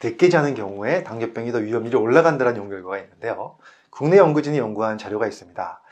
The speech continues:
당뇨가 없는 약 삼천육백 명의 사람들을 약 십이 년간 추적관찰을 해봤습니다. 해봤더니요, 잠을 늦게 자는 사람들, 특히나 새벽 한 시 이후에 취침한 사람들이 그렇지 않은 사람들에 비해서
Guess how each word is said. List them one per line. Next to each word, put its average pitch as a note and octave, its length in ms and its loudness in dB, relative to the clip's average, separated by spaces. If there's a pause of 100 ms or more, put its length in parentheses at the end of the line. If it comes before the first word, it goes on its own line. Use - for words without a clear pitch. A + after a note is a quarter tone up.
(320)
당뇨가 D3 340 4
없는 C#3 360 2
약 B2 100 0
삼천육백 F3 720 -2
명의 C3+ 180 0
사람들을 B2+ 560 -2
약 A#2+ 160 0
십이 B3+ 280 0
년간 D3+ 460 0
추적관찰을 B2+ 520 -4
해봤습니다. - 520 -14 (380)
해봤더니요, B2 600 -4 (280)
잠을 B2+ 260 0
늦게 C3 200 2
자는 A#2 200 0
사람들, F#2 420 -14
특히나 D3+ 580 -2 (160)
새벽 F3+ 380 2
한 G3+ 140 0
시 G3 160 0
이후에 C3 260 2
취침한 C3 380 -8
사람들이 G#2 600 -6 (140)
그렇지 A#2 240 -4
않은 G#2 140 -2
사람들에 G#2 400 -6
비해서 B2+ 560 -4